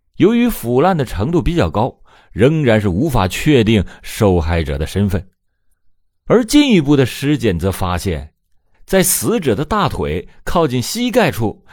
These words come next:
有一个猫样的纹身。无名尸案的第一个步骤，那肯定就是确定尸源。而由于德州岛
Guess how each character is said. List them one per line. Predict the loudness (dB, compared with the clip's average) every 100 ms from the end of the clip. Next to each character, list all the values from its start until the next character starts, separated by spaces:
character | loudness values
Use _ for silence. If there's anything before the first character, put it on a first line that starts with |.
| -8
有 | -2 0
一 | 0 -2
个 | -2 -4 -8 _
猫 | -2 0 2
样 | 0 -2
的 | -2
纹 | -4 -2
身。 | -4 -6 -14 _ _ _ _ _ _ _ _ _ _ _ _ _ _ -2
无 | 2 4
名 | 4 2
尸 | 0
案 | 0 0
的 | -2
第 | -2 0
一 |
个 | 0
步 | 0 -2
骤， | 0 -4 -8 _
那 | -4 -4
肯 | -2 -4 -2 0
定 | 0 0 -4 -6
就 | -2 -2
是 | -4
确 | -6 -6
定 | -6
尸 | -6 -6
源。 | -6 -8 _ _ _ _ _ _ _ _ _ _ _
而 | 2 4
由 | 6 4 4
于 | 0
德 | 4 2
州 | 2 -2
岛 | -2 -4 -10